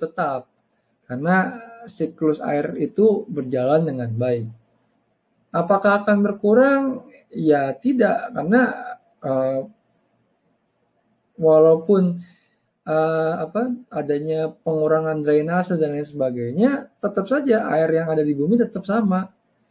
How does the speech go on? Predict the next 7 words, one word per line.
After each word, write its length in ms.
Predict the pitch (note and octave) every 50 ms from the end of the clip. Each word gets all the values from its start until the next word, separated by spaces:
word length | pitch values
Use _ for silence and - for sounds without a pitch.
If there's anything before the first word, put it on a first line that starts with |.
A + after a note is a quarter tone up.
| _ _ _ _ -
Yang 160 | E3 E3 E3
membedakan 600 | E3 E3 E3 E3 E3 D#3+ D#3+ F3+ F#3+ F#3+ C4+ C4 C4
apa? 480 | C4 B3+ B3+ - A3+ G3+ F#3 F3 - - _ _ _ _ _ _
Yang 160 | - D3 D3 D3+ D#3+
membedakan 560 | D#3+ D#3+ D3+ C#3+ C3+ C#3+ C#3+ F3+ G#3 A#3 A#3+
kualitas 560 | A#3 - D#3 C3+ C#3 C3 - D#3 D3+ - -
airnya. 560 | - D3+ E3 F#3 F#3+ F#3+ F3 C#3+ A2+ C#3 B2+